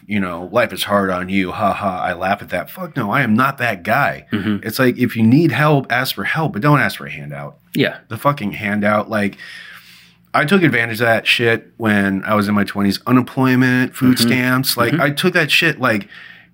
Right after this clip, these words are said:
Speaker 1: they were giving a twenty-something able-bodied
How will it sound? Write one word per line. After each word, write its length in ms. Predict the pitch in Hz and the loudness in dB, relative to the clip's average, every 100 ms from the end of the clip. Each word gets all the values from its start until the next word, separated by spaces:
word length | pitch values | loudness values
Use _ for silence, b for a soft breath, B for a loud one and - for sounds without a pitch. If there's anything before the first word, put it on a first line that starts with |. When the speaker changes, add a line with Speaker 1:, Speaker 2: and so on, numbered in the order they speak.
| - | -2
Speaker 1:
they 200 | 135 190 | 2 4
were 140 | 202 | 4
giving 600 | 147 175 160 135 127 123 | 4 2 4 6 6 4
a 440 | 117 107 104 92 - b b | 2 2 2 0 -4 b b
twenty-something 1500 | - - 131 147 147 143 143 135 - 139 135 143 135 127 - _ _ _ - | -12 0 2 6 8 8 8 6 4 2 2 2 4 4 2 _ _ _ 0
able-bodied 840 | 151 196 151 139 151 143 127 101 | 4 4 4 2 4 4 4 0